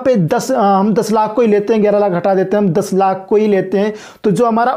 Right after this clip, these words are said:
ओ मेल का एक्सेस है, वो बहुत ही जल्द I think पाँच छः लाख लोगों तक मिल ही चुका है और बहुत ही जल्द दस, आ, दस, ग्यारह लाख जितने भी लोग हैं, सबको मिल जाएगा बहुत ही जल्दी।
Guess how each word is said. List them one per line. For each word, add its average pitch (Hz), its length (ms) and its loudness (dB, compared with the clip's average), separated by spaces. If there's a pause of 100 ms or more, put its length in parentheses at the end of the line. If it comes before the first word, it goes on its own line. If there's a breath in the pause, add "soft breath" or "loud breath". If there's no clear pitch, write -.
(100)
ओ 240 160 4
मेल 247 220 2
का 240 200 2
एक्सेस 220 360 -2
है, 226 80 2
वो 185 140 2
बहुत 196 300 0
ही 226 80 2
जल्द 208 300 0
I 196 120 0
think 208 260 -2
पाँच 196 240 0
छः 214 100 0
लाख 202 200 0
लोगों 196 220 2
तक 208 120 0
मिल 185 160 2
ही 202 100 2
चुका 202 320 0
है 220 120 -2 (320 loud breath)
और 175 60 -2
बहुत 196 200 0
ही 220 60 2
जल्द 180 320 0
दस, 196 240 -2
आ, 196 180 2
दस, 175 240 0
ग्यारह 185 180 0
लाख 202 160 0
जितने 180 360 0
भी 202 120 0
लोग 196 160 2
हैं, 214 60 0
सबको 202 320 -2
मिल 208 180 2
जाएगा 196 240 0
बहुत 185 260 -2
ही 202 80 2
जल्दी। 185 380 0